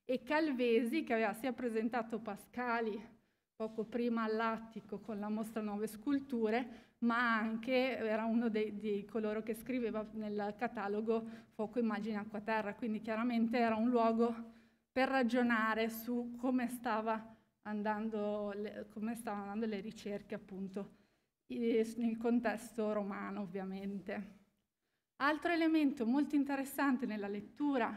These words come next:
di questi, eh, di queste mostre è ancora una volta la rivista, perché la rivista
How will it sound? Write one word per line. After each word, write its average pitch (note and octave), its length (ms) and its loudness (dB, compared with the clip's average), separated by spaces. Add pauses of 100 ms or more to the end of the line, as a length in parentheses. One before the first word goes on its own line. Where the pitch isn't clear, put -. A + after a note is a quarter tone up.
(680)
di C#4+ 260 2
questi, B3 800 0
eh, G#3 460 -2 (420)
di G3 120 -16
queste - 340 -4
mostre C#4+ 640 2 (480)
è - 80 -2
ancora B3+ 400 4
una D4 160 6
volta A#3+ 360 4
la A#3 100 6
rivista, G#3+ 480 0
perché A3+ 260 -2
la A#3+ 120 4
rivista C4 600 2